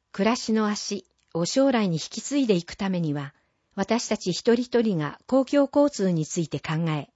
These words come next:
積極的に利用することが大切です。公共交通事業者は、新型コロナウイルス対策を万全にして、皆さんの利用を待っています。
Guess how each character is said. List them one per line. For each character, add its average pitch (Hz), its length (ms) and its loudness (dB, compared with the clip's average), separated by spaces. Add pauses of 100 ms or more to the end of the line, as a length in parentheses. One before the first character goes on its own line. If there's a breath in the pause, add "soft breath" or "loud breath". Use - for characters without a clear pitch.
(140)
積 - 240 -4
極 220 200 2
的 226 240 0
に 226 160 4
利 208 100 2
用 220 160 6
す 262 160 -4
る 254 80 0
こ 277 140 2
と 214 100 0
が 156 100 -2
大 156 200 -4
切 - 280 -8
で 151 120 -4
す。 - 260 -16 (840)
公 220 140 2
共 220 200 6
交 226 220 4
通 214 240 -2
事 196 140 0
業 214 180 4
者 147 220 -4
は、 143 200 -8 (400)
新 240 260 4
型 240 220 4
コ 220 140 2
ロ 240 100 6
ナ 254 160 6
ウ 254 80 6
イ 262 60 6
ル 262 80 2
ス - 160 -6
対 262 160 2
策 156 400 -2
を 143 60 0
万 170 220 4
全 180 220 2
に 170 80 0
し - 140 -10
て、 160 220 -6 (560)
皆 196 200 4
さ 196 160 2
ん 180 60 4
の 165 100 2
利 170 140 2
用 175 220 6
を 165 60 2
待 180 140 -2
っ - 60 -20
て - 80 -8
い 139 140 -2
ま 151 100 -4
す。 - 340 -16